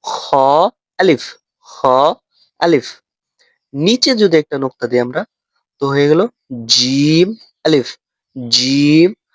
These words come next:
আলিফ। এরপরে সিনের মাথা দিয়া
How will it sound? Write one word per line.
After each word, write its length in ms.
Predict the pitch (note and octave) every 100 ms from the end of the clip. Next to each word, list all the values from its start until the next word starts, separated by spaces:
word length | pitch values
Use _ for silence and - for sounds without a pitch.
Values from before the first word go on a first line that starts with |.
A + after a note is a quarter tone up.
| _ -
আলিফ। 260 | C#3+ C3 - - - _ _ _ _ _ _ _ _ _ _ _ _ _ _ -
এরপরে 340 | - - E3+ A#3+ -
সিনের 640 | - - G3+ G3 G#3+ G#3 C#3
মাথা 440 | B2+ C3+ D#3 F#3+
দিয়া 240 | E3+ C3+